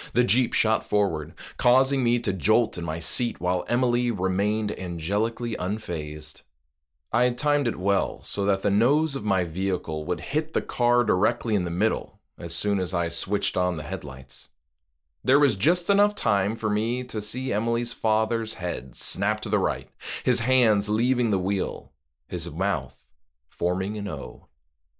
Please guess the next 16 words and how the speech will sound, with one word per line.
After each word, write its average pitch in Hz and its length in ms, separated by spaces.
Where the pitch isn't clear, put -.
The 117 100
Jeep's 135 360
nose 117 380
hit 113 120
the 113 60
Mercedes 104 560
like 90 160
a 92 40
battering 85 540
ram, 71 440
thrusting 135 840
it 85 160
sideways 127 880
into 165 640
and 92 220
through 80 680